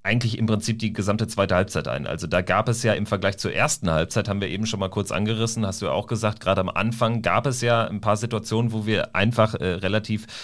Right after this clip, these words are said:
einfach die, die erste Linie der Freiburger überspielen konnten und dann der Pass häufig nicht so richtig, äh, sitzt, also vor allen Dingen so dieser vorletzte Pass, sehr, sehr häufig sehr ungenau.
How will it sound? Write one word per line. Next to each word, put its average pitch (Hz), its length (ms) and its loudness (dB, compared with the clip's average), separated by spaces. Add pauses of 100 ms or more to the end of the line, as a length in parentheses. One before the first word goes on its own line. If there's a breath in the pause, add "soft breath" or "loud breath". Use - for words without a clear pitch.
(180 loud breath)
einfach 120 460 4
die, 107 260 2
die 104 240 2
erste 90 300 0
Linie 107 300 0
der 101 100 2
Freiburger 98 500 0
überspielen 98 540 0
konnten 120 400 2
und 98 220 0
dann 101 340 2 (720)
der 101 100 2
Pass - 420 0
häufig 123 320 2
nicht 123 180 2
so 123 80 0
richtig, 123 440 -2
äh, 107 80 0
sitzt, 120 400 0
also 98 200 0
vor 78 160 0
allen 113 80 2
Dingen 117 120 2
so 110 140 0
dieser 104 240 0
vorletzte 131 600 0
Pass, 127 300 -2 (280 loud breath)
sehr, 120 220 4
sehr 120 160 6
häufig 117 540 2
sehr 101 300 4
ungenau. 147 480 2